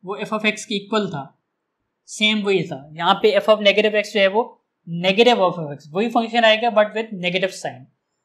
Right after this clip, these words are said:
तो ऐसे function को हम कहेंगे ऑड। For example, अगर हम एक्स क्यूब की बात करें, y is equal to एक्स क्यूब,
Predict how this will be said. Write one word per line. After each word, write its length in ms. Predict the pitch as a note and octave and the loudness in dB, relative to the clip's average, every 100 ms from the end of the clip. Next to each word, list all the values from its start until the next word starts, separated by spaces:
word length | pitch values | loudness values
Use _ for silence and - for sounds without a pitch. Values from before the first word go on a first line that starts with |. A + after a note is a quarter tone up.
| _ | _
तो 60 | G3 | -6
ऐसे 160 | F3+ | -2
function 300 | A3 G#3+ G#3+ | -2 -2 -8
को 100 | G#3 | -4
हम 100 | G#3 | -4
कहेंगे 280 | G3 G3 G3 | -2 -6 -4
ऑड। 280 | G#3+ E3 D3 | -4 0 -2
For 220 | - F3+ | 0 -2
example, 340 | F3+ G3 F#3 D3+ - _ _ _ F#3 | 0 -4 -4 -6 -6 _ _ _ -4
अगर 120 | F#3+ | -2
हम 280 | F#3+ G3 _ _ _ G3+ | -2 -6 _ _ _ -2
एक्स 200 | G#3 - | -2 -10
क्यूब 300 | - A3 A3 | -10 -10 -8
की 80 | F#3+ | -4
बात 220 | D#3+ C#3+ | -4 -4
करें, 240 | - D#3 | -10 -14
y 80 | F3+ | -6
is 100 | D#3+ | -4
equal 180 | E3 F3+ | -4 -8
to 60 | E3+ | -10
एक्स 180 | E3+ | -12
क्यूब, 200 | - D3+ | -12 -12